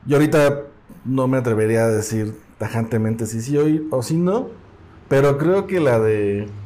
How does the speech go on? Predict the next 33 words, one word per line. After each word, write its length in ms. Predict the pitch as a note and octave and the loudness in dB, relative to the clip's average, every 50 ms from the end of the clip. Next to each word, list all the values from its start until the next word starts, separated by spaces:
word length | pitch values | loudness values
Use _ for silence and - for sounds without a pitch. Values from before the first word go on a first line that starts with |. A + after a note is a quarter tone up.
| - - | -14 -12
la 100 | - G#2+ | -10 -8
camiseta 420 | A2 B2 A#2+ A2+ A2+ C3 A#2+ - C#3+ | -6 -4 -4 -2 -4 -4 -6 -4 -4
de 120 | B2+ A2 | -4 -4
Croacia 380 | - A#2 A#2+ A#2+ A#2 A#2+ B2+ A#2 | -2 -4 -4 -4 -4 -4 -4 -2
de 160 | A2+ G#2+ G#2 | -2 -2 -2
mil 40 | A2 A2+ | -4 -4
novecientos 180 | A#2 A#2+ C3 | -4 -4 -4
noventa 220 | A#2 G#2+ G2+ G2 G#2+ | -4 -4 -4 -4 -4
y 60 | A2 | -4
ocho 300 | A2+ A2 - E3 - - - - - - - - - - - - - - - - - - - - | -4 -6 -6 -8 -8 -8 -12 -18 -20 -20 -20 -20 -20 -20 -20 -20 -20 -20 -20 -20 -20 -20 -12 -6
no 160 | - B2 B2+ | -2 0 0
me 100 | B2+ C3 | 2 2
la 120 | B2 A#2+ A2+ | 2 2 2
llevaría 720 | A2 A2 G#2 G#2 G#2 G2+ G#2+ A2 A2 A2 G#2+ G#2+ G#2 A2 A2 - - - - - - - - - - - | 2 2 0 0 0 0 0 0 0 0 -2 -4 -6 -8 -12 -14 -20 -20 -20 -20 -20 -20 -20 -20 -16 -10
a 80 | - | -8
una 200 | G2 G#2+ A2 A2+ | -6 -2 -2 0
boda. 320 | A2+ A#2+ B2+ C#3+ D#3+ - - - - - - - - - - - - - | 0 0 0 0 -2 -4 -6 -10 -18 -20 -20 -20 -20 -20 -20 -20 -14 -6
Tal 180 | - G#2 G#2+ G2+ | -4 -4 -2 -2
vez 160 | G#2+ G#2 G#2+ | -2 -2 -2
la 100 | A2 G#2+ | -2 0
de 80 | G#2 G2+ | 0 0
Alemania 680 | G2 F#2+ G2 G2+ G#2 G#2 G#2 G#2 G#2 G2+ G2+ G2+ G2+ G#2 - - - - - | -2 -2 -2 -2 -2 -4 -4 -4 -4 -4 -4 -6 -8 -10 -14 -20 -20 -16 -14
de 80 | - | -10
mil 140 | G2+ G2+ G2+ | -8 -6 -6
novecientos 140 | G#2 G#2 G#2 | -6 -6 -6
noventa 420 | G#2 G2+ G#2 G#2+ G#2 C3+ C3+ C#3 - - - - | -6 -6 -6 -6 -6 -6 -6 -8 -8 -14 -20 -18
sí 140 | - - G#2+ | -12 -8 -6
me 100 | G#2 G2 | -6 -6
la 80 | F#2 F#2 | -6 -6
llevaría 280 | F#2 F#2 F#2+ F#2 F2 | -8 -8 -8 -8 -10
a 20 | F#2+ | -10
una 140 | F2+ F#2+ | -10 -10
boda. 220 | F#2+ F2+ F2+ - | -10 -12 -12 -14